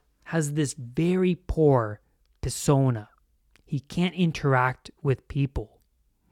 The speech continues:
He doesn't know how to talk to people. He just wants to get to where he's going and doesn't want anyone to stand in his way.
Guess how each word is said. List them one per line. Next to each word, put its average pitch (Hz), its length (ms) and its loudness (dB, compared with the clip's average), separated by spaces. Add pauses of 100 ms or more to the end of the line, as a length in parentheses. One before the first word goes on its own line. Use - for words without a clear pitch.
(1400)
He 156 160 0
doesn't 165 240 4
know 165 100 4
how 143 120 0
to 165 80 0
talk 156 320 -4
to 151 80 -2
people. 117 420 -4 (1600)
He 170 200 0
just 180 520 2
wants 160 560 -2
to 156 120 -2
get 143 460 0 (140)
to 160 140 0
where 135 320 2
he's 127 340 -2
going 120 640 -2 (640)
and 139 220 0
doesn't 156 400 2
want 143 360 0
anyone 147 520 2
to 139 160 -4
stand 127 480 -4
in 120 160 -2
his 113 220 -4
way. 107 400 -4